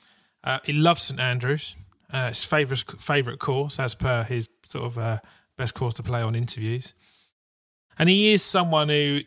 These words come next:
who seems to fall into these golf romantic moments, the hundred and fiftieth Open, Saint Andrews, like, his comeback is coming. It's, the weather looks pretty pure.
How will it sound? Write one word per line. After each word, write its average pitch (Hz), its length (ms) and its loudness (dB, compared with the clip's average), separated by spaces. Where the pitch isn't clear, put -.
who 147 220 2
seems 151 360 0
to 139 80 -4
fall 151 320 4
into 147 240 0
these 135 220 -6
golf 147 340 2
romantic 135 540 2
moments, 139 480 2
the 135 140 0
hundred 135 300 -2
and 131 120 -4
fiftieth 135 420 -2
Open, 127 400 -2
Saint 139 260 -2
Andrews, 127 760 -2
like, 123 220 -4
his 139 180 -4
comeback 127 560 -4
is 127 80 -4
coming. 127 400 -4
It's, 120 340 -6
the 143 160 -6
weather 143 280 0
looks 123 260 -4
pretty 135 320 -2
pure. 131 400 2